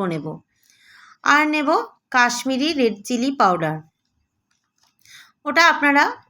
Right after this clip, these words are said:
আহ, নিতে পারেন, য-, যেরকম কালার খাবেন সেরকম নেবেন। কাশ্মীরি রেড চিলি পাউডারটা নিয়ে নিলাম। নেব একটু জিরে গুঁড়ো, এখানে আমি ধনেটা ইউজ করছি না,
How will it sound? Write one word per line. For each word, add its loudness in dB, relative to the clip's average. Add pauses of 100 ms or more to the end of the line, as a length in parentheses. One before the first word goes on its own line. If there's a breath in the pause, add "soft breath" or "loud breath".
আহ, -2
নিতে 0
পারেন, 2 (300)
য-, 2
যেরকম 0
কালার 2
খাবেন -4
সেরকম -4
নেবেন। -8 (800 soft breath)
কাশ্মীরি 0
রেড 0
চিলি -2
পাউডারটা 2
নিয়ে 0
নিলাম। 0 (100)
নেব 0
একটু -2 (1800)
জিরে 0
গুঁড়ো, -2 (1120 soft breath)
এখানে 2
আমি 2 (220)
ধনেটা 2
ইউজ 0
করছি -4
না, 2